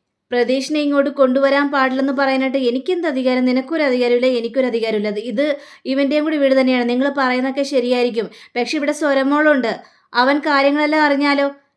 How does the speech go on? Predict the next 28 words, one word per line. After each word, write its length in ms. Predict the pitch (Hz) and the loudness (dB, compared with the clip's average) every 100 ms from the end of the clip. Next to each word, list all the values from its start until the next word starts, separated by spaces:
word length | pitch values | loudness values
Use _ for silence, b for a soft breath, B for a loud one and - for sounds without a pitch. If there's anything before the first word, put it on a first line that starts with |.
| - | -6
സത്യങ്ങളെല്ലാം 580 | 294 285 311 320 320 311 | -6 -2 0 2 4 2
അറിഞ്ഞാലോ? 400 | 294 294 285 277 277 _ _ _ 185 | 2 2 2 0 -2 _ _ _ -6
ദേ, 200 | 208 247 277 b b - | -2 -2 -6 b b -4
ആ, 100 | 233 226 | 0 0
ത-, 200 | 214 - - | -2 -8 -8
നിങ്ങൾ 240 | 233 233 254 | -4 2 4
ആ 120 | 247 | 2
കാര്യം 340 | 262 269 277 | 2 0 2
മറന്നു 280 | 269 240 254 | 2 0 0
പോകരുത്" 440 | 254 240 233 226 220 - - | 0 0 0 -2 -4 -8 -4
എന്നൊക്കെ 380 | 262 269 269 254 - B B | -2 0 0 -2 -4 B B
അനിരുദ്ധിനോട് 400 | 285 302 302 311 | -2 0 0 0
പറയുകയാണ്. 440 | 294 277 247 247 226 | 2 2 0 -2 -2
ഇത് 120 | 226 | -2
കേട്ട് 160 | 247 254 | 0 0
കഴിഞ്ഞപ്പോഴേക്കും, 560 | 262 262 254 254 254 254 _ _ _ _ _ _ - | 0 0 0 0 -2 -6 _ _ _ _ _ _ -8
"നീ 120 | 214 220 | -4 -4
എന്തൊക്കെ 400 | 214 220 233 247 | -2 -4 -2 -2
പറഞ്ഞാലും, 640 | 247 220 226 220 202 226 277 B B B B | 0 0 0 -2 -2 -4 -6 B B B B
ആ, 80 | 233 233 233 233 233 233 | -2 0 0 0 -4 -6
സ്വരമോള് 640 | 226 247 247 262 254 247 277 269 | -4 0 2 2 2 2 0 -2
ഇവിടെ 240 | 226 247 | -4 -2
വരിക 440 | 247 233 240 262 277 | -2 0 0 2 2
ത-, 200 | 277 - | 2 0
ആ, 60 | 233 | -6
സോറി, 300 | 220 233 233 320 B B B | -4 -4 -4 -6 B B B
ആ, 100 | 220 | -4
പ്രതീഷ് 540 | 240 240 269 277 302 | -2 0 -2 0 -2